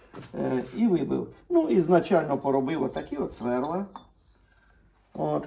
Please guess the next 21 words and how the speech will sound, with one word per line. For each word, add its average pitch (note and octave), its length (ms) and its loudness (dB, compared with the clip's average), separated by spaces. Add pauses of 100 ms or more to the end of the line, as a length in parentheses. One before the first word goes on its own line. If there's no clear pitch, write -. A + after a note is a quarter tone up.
Це D#4 220 4
сверло E3 420 6
п'ятиміліметрове, C#3+ 920 0
плюс D#3+ 300 4
воно B2+ 220 -2
добавлене, E3+ 760 0
стальний C3+ 460 0
прутик G#3 500 -6
із F4+ 140 -4
подборщика. B2+ 840 -6
Приварив, G3 500 -2
оцентрував, D#3 840 -4 (260)
тому D#3 280 -2
що D3 80 -8
там G3 240 -4
кронштейн D3+ 560 -6
мішає C3 340 -6
висверлювати. - 640 -10
І C#4 80 -6
от D4 140 -10
таким. F3+ 340 -4